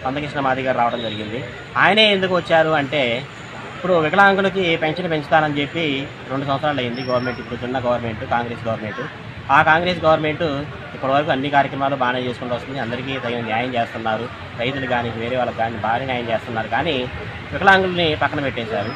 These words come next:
మరి వికలాంగుల్ని ఎందుకు పక్కన పెట్టేశారనేది మాత్రం అది వారికే తెలియాలా. అంటే వారు రాలేరు, అడగలేరు అని చెప్పి ఆ, ఆ ఉద్దేశంతో ఏమైనా పక్కన పెట్టారేమో నాకైతే తెలియదు.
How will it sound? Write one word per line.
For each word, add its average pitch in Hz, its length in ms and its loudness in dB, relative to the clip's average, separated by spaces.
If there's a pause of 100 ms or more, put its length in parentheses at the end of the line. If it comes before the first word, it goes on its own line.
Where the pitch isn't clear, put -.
(140)
మరి 120 120 -6
వికలాంగుల్ని 160 460 2
ఎందుకు 160 200 -2
పక్కన 160 260 0
పెట్టేశారనేది 139 800 -2
మాత్రం 151 240 0 (560)
అది 120 120 -2
వారికే 127 400 4
తెలియాలా. 117 360 2 (300)
అంటే 131 140 -2
వారు 139 260 6 (140)
రాలేరు, 135 380 0
అడగలేరు 127 800 -2 (280)
అని 127 140 -2 (120)
చెప్పి 143 220 -4
ఆ, 127 120 6 (540)
ఆ 123 60 0 (120)
ఉద్దేశంతో 151 520 -2
ఏమైనా 135 360 2 (480)
పక్కన 131 240 -2
పెట్టారేమో 127 380 0
నాకైతే 113 320 0
తెలియదు. 117 340 -2